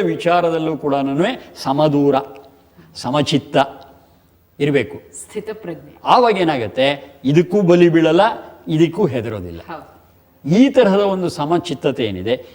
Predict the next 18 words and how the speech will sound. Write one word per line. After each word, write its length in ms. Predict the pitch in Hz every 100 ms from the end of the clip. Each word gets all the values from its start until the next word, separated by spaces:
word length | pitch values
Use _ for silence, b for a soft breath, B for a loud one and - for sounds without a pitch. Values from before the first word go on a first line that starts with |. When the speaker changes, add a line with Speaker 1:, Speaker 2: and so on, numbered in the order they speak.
| B
Speaker 1:
ಇದಕ್ಕೆ 300 | 131 160 175
ತಪಃ 420 | 151 117 143 95
ಅಂತ 180 | 85 92
ಕರೀತಾರೆ. 460 | 156 98 92 - _ _ b b b
ಅಂದ್ರೆ 200 | 180 214
ಈ 120 | 180
ಒಂದು 240 | 165 151
ರಾಜಕೀಯ 600 | 127 123 165 196 202 185
ವ್ಯವಸ್ಥೆಯನ್ನ 720 | 175 151 151 160 - 160 156 139 90 B B B -
ಯಾರು 220 | 127 147
ಮಾಡಲಿಕ್ಕೆ 460 | 123 139 170 180 175
ಹೊರಟಿದ್ದಾರೆ 640 | 127 117 113 101 123 135 B B 98
ಆ 180 | 131
ಜನರಲ್ಲಿ 720 | 143 113 135 180 160 117 110 139 B B 156
ಮತ್ತು 200 | 156 165
ಆ 80 |
ವ್ಯವಸ್ಥೆಯಲ್ಲೂ 760 | 135 120 170 220 - 240 240 233
ಕೂಡನುನುವೆ 840 | 185 160 131 110 107 131 151 -